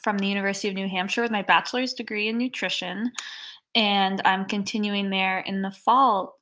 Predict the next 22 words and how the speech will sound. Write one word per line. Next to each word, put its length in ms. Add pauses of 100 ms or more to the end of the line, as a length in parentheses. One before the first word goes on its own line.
um, 300
to 100
complete 280
my 120
master's 460
degree 280
in 60
nutrition 440
sciences, 720 (240)
which 100
is 120
really 180
exciting. 600 (560)
And 120
I've 160
been 120
helping 340
uvac 400
out 140
a 80
lot 400
and 480